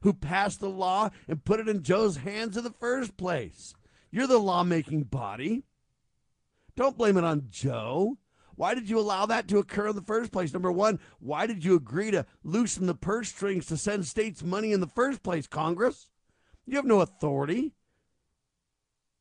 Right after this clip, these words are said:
right? So why are you, uh, okay, I, I get it. It's bad. Joe's wrong. But look, the states should be going to court, not the f-, Congress.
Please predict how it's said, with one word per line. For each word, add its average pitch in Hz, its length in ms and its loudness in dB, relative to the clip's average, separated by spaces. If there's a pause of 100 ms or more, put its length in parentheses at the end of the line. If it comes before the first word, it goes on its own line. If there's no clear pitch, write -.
(140)
right? 247 300 0 (760)
So - 160 2
why 254 320 2
are 269 100 0
you, 254 280 -2
uh, 196 100 -8 (200)
okay, - 220 0
I, 214 200 0 (100)
I 202 120 -2
get 214 260 -4
it. 226 160 0
It's 180 160 -4
bad. 202 520 -2 (760)
Joe's 190 340 4
wrong. 214 540 0 (800)
But 180 180 -2
look, 214 240 -2
the 160 100 -6
states 220 340 -4
should 175 100 -6
be 180 80 -2
going 160 260 2
to 151 80 -4
court, 151 400 0 (840)
not 190 360 0
the 151 60 -10
f-, - 120 -20 (500)
Congress. 185 640 -2